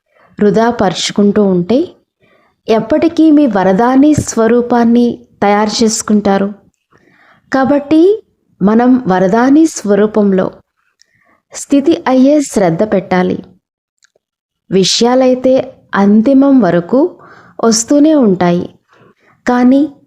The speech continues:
మనం వాటిని పట్టించుకోకుండా ఉండాలని బాబా చెప్తున్నారు. బాబా యొక్క విశేష ప్రేరణ ఏమిటంటే ఇప్పటి నుండే ఆశీర్వాదాలు ఇవ్వాలి,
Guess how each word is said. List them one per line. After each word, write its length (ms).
మనం 380
వాటిని 420
పట్టించుకోకుండా 1160
ఉండాలని 880
బాబా 340
చెప్తున్నారు. 760
బాబా 340
యొక్క 360
విశేష 560
ప్రేరణ 540
ఏమిటంటే 720
ఇప్పటి 420
నుండే 580
ఆశీర్వాదాలు 1000
ఇవ్వాలి, 500